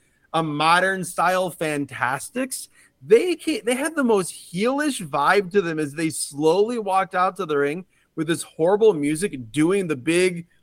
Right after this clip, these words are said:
overhand clap. I was not feeling it.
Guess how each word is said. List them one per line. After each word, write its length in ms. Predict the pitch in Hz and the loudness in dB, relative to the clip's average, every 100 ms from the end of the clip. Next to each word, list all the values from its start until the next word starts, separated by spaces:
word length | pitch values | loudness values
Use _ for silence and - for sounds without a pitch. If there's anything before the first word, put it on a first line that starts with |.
| _ 147 | _ 0
overhand 680 | 175 180 208 185 185 170 | 0 2 2 2 -2 -6
clap. 440 | - - 135 185 185 | -12 -6 0 0 0
I 120 | 156 | -6
was 160 | 175 165 | -6 -2
not 300 | 196 220 - | -2 -2 -6
feeling 400 | - 185 147 | -4 -2 -2
it. 80 | 113 | -6